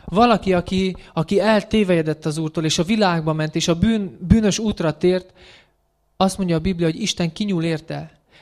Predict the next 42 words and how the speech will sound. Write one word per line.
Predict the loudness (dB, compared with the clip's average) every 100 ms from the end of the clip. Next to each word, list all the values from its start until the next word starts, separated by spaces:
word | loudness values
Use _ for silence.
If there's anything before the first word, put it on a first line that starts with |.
| -2
El | 0
tudjátok | 2 2 2 0 -4
képzelni, | -4 -2 -2 -2
hogy | -2
Isten | -4 -2
ott | -2 0
hagyja | -2 0 0 -2 -4
a | -8
száz | -4 -2 -2 -2
juhot? | -2 -2
Te | 0
mit | 0 0 -2
tennél | -2 0 -2
egyébként? | 0 -2 -4 -4
Én | -2
sokszor | 0 0 0 0
gondolkodtam | 0 -2 -4 -6 -4 -2
ezen, | -2 -2
ha | -2
az | -2
enyém | -2 -2 -2
lenne | -2 -2
az | -2
a | -2
nyáj. | -2 -2 -4 -10 _ _ _ _ _ _ _ _ _ _ _ _ _ _ _ _ _
Nem | -6
tudom, | -2 0
hogy | 2
gondolkodtatok-e | 0 0 -2 -2 -4 -6 -2
azon, | -2 0 -2
hogy | -2
amíg | -2 -2 0
elmész | 0 0 0 -2 -4
megkeresni | -4 -4 -4 -4 -6
azt | -8
az | -4
egyet, | -2 -2 -4
előfordulhat, | -2 -4 -2 -2 -2 -4
hogy | -4 -6
még | -6 -6
kettő-három | -8 -4 -4 0 0 0
elkoborol. | 0 -2 -2 -2 -2 -4 -8